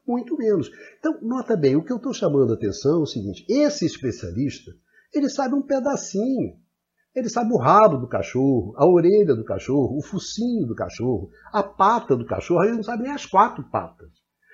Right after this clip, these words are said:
Mas o cara parece, bom, agora vamos ouvir o nosso especialista do setor elétrico.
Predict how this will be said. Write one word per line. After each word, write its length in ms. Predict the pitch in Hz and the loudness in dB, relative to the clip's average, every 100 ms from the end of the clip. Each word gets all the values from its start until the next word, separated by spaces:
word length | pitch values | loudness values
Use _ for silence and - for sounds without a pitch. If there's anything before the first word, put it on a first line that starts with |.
| _ | _
Mas 140 | 143 160 | -2 0
o 100 | 190 | 0
cara 260 | 147 170 | 2 2
parece, 320 | - 170 156 | 2 0 2
bom, 140 | 160 107 | 2 2
agora 240 | 107 151 | 4 4
vamos 260 | 139 165 143 | 6 4 2
ouvir 280 | 127 104 156 | 0 -2 -4
o 60 | |
nosso 280 | 117 123 - | -2 -2 -4
especialista 720 | 98 - 123 - 107 117 117 | -10 -8 -4 -2 -2 -4 -8
do 80 | 110 | -12
setor 340 | - 110 123 | -10 -8 -6
elétrico. 320 | 113 95 - | -4 -6 -8